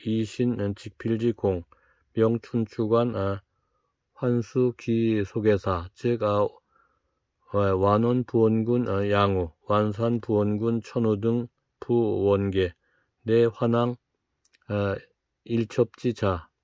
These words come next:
에, 의안대군 화, 이첩지자야, 선시 병조 판서 조말생, 예춘추관, 어, 사청호, 어, 대제학 변계량, 어, 출증납, 아, 사초 계지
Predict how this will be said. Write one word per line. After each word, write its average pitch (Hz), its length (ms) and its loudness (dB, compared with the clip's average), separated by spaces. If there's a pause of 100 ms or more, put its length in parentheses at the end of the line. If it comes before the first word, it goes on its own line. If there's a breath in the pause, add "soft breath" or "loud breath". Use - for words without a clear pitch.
(120)
에, 107 220 2
의안대군 113 720 2
화, 92 320 -2 (400)
이첩지자야, 101 1040 -2
선시 120 360 -2
병조 110 440 0
판서 113 580 0
조말생, 101 600 0 (500 soft breath)
예춘추관, 117 920 0 (720)
어, 98 320 -4 (1600)
사청호, 117 840 0
어, 98 100 0
대제학 110 580 0
변계량, 98 640 2 (680)
어, 98 280 -2
출증납, 117 1160 0
아, 101 160 -2
사초 117 500 -4
계지 95 460 -2